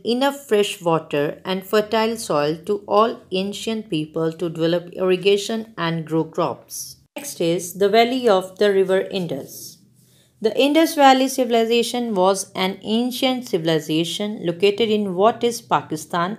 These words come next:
and northwest India today,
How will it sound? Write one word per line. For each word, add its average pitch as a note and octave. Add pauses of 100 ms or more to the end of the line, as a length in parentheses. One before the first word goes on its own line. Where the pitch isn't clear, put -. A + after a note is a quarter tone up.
(100)
and F#3 (140)
northwest F#3+
India E3+
today, D#3